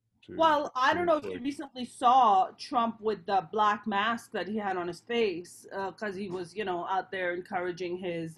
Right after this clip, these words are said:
Speaker 2: uh, Walmart people, Trump supporters, to wear the mask, and it literally looked like Putin's underwear. I was just like, "Is he wearing Putin's underwear on his face?"
Speaker 1: I was gonna ask if he had, like, a image of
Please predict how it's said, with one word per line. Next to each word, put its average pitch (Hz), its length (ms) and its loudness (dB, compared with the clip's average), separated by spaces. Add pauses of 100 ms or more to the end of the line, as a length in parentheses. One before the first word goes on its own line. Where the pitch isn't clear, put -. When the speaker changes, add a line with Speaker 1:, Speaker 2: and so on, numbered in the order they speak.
Speaker 2:
uh, 170 440 -2 (440)
Walmart 220 540 2
people, 196 380 -2
Trump 220 240 -4
supporters, 175 720 -6
to 175 520 0
wear 190 240 -2
the 175 80 -6
mask, 202 540 -2
and 196 220 -4 (280)
it 240 180 -4
literally 285 420 -2
looked 240 240 -2
like 214 220 -2
Putin's 220 280 -6
underwear. 165 680 -6
I 202 80 -2
was 226 160 -2
just 240 160 -6
like, 247 220 -4
"Is 254 160 -4
he 349 80 2 (100)
wearing 285 380 4 (280)
Putin's 330 640 0
underwear 220 640 0
on 233 180 2
his 262 220 -4 (140)
face?" 190 500 -6
Speaker 1:
I 160 60 6
was 147 140 2
gonna 131 160 6
ask 120 200 4
if 117 100 -2
he 120 120 4
had, 113 180 4
like, 101 180 0
a 92 100 -4 (300)
image 113 300 0
of 101 120 -2